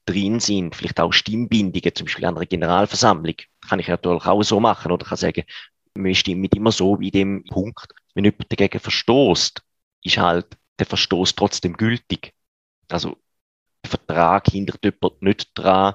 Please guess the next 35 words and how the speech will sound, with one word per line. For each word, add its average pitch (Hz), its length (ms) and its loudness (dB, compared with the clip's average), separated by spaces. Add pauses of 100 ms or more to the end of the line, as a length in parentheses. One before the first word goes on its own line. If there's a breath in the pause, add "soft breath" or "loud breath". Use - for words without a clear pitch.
(160)
an 95 160 0
einer 92 100 2
G 95 220 2
V 98 240 2
anders 90 320 -2 (100)
abzustimmen, - 560 -6
zum 104 140 -6
Beispiel, 82 340 -6
oder 82 160 -4
in 82 120 -4
irgendeinem 87 240 -4
Verwaltungsrat, 87 920 2
wo 92 80 -2
man 85 140 -4
gesagt 87 340 0
hat, - 180 -6
den 85 120 0
wählt 85 240 4
man 87 80 -2
rein, 92 220 -2
abzuwählen. 85 720 2 (180)
Die 98 300 -2
Abwahl 104 300 2
ist 87 120 -2
dann 85 100 -14
trotzdem 87 460 -4
gültig. - 600 -8
Und 85 120 -18
darum 113 460 2
macht 95 480 -2
man 87 200 2 (340)
sehr - 240 0
oft 101 180 2
eine - 80 -4
Konventionalstrafe 87 1300 -2